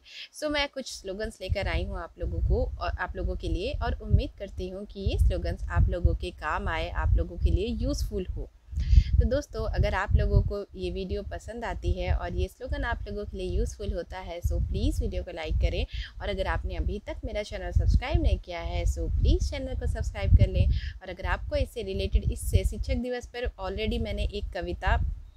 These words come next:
डाल रखी है, बहुत ही easy है, अगर आपको school में ज़रूरत हो तो आप एक बार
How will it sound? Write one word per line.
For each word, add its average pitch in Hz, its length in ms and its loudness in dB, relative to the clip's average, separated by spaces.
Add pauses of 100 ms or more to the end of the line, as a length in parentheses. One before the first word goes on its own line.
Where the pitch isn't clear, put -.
(600)
डाल 190 240 2
रखी 196 400 4
है, 202 160 -4 (340)
बहुत 208 340 -4
ही 311 180 0
easy 262 340 2
है, 220 200 -2
अगर 190 220 -2
आपको 185 300 -2
school 190 280 -6
में 185 160 -6
ज़रूरत 226 400 4
हो 202 60 2
तो 190 140 4
आप 175 220 2
एक 170 140 -10
बार 262 180 -6